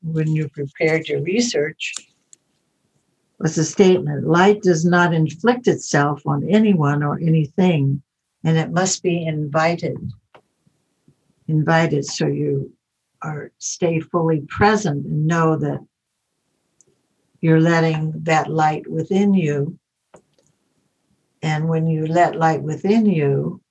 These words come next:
sometimes you have to let go of other things that maybe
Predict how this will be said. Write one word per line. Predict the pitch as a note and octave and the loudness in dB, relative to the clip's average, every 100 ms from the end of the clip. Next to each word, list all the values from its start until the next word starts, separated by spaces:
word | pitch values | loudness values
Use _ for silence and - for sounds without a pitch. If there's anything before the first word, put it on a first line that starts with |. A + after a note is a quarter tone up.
| _ _ | _ _
sometimes | - F#3 F#3 F3 D#3+ | -6 -2 0 0 0
you | E3+ | 0
have | E3+ D#3+ | 0 0
to | D#3+ | -2
let | D#3+ D3 - | -2 -2 -2
go | D#3 | -2
of | D#3 D3 | -2 -2
other | D3 D3 | -2 -2
things | C#3 G3+ G#3 E3+ C#3+ C#3+ C#3+ - _ _ _ _ _ _ _ _ - _ - | -2 0 0 0 -2 -4 -6 -16 _ _ _ _ _ _ _ _ -20 _ -4
that | D#3 D#3+ | -4 0
maybe | D#3+ D#3+ D3 D#3 D3 C#3 | 0 0 0 -2 -2 -6